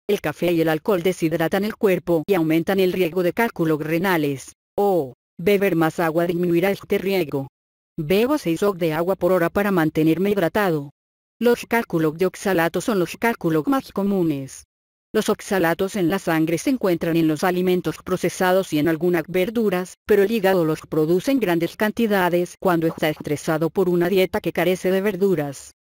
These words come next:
O, siga una dieta de al menos dos tercios de vegetales y frutas con todo lo demás como carne de alta calidad, cien por ciento granos integrales y grasas naturales.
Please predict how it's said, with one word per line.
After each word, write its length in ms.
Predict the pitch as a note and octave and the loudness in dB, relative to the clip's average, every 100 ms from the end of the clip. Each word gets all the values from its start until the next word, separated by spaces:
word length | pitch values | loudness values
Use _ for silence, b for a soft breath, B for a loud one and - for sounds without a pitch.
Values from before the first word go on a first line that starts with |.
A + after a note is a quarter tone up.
| _ | _
O, 380 | G3 G3+ E3 B2+ - _ | 0 2 0 -2 -14 _
siga 380 | - - G#3+ G#3+ | -14 -2 0 0
una 260 | G3 F#3+ F#3 | 0 0 2
dieta 320 | F#3+ F3+ D#3+ | 2 2 0
de 100 | G3+ | 0
al 120 | A3 | 2
menos 240 | A#3+ C#4+ B3+ | 2 2 2
dos 180 | F3 - - | 0 0 0
tercios 400 | F#3 F3 G#3 F3 | -2 0 -4 0
de 100 | G3+ | 0
vegetales 760 | F#3 G3+ - G3 E3 E3+ F3 - | 0 0 0 0 2 0 -2 -6
y 120 | E3+ | -8
frutas 400 | - A3 E3+ - | -4 -2 -2 -2
con 160 | E3 D#3 | -2 0
todo 260 | F#3+ F3+ | 0 2
lo 140 | F#3 G#3+ | 2 0
demás 380 | F3 D#3+ E3+ - | 0 0 -2 -4
como 180 | A#3+ A#3+ | -2 0
carne 320 | F3+ F3 E3+ | 0 -2 -2
de 140 | E3 | -2
alta 240 | D3 - - | -2 -4 -2
calidad, 480 | G#3+ A3+ G3+ F3+ F#3 - | 0 0 0 0 -4 -14
cien 320 | - F3+ F3+ | -6 0 0
por 160 | - G#3+ | 0 0
ciento 280 | C4 C4 A3+ | 0 0 0
granos 380 | F#3 E3 D#3 | 0 0 -2
integrales 640 | G3+ G3+ C#4+ A3 F3 D3+ - | -2 -2 0 0 0 -2 -2
y 60 | |
grasas 340 | G3+ A3 F#3+ C4 | -2 -2 -2 -2
naturales. 840 | F3 D#3+ G#3+ G3 D#3+ D3 C#3+ - | 0 0 0 0 0 -4 -8 -14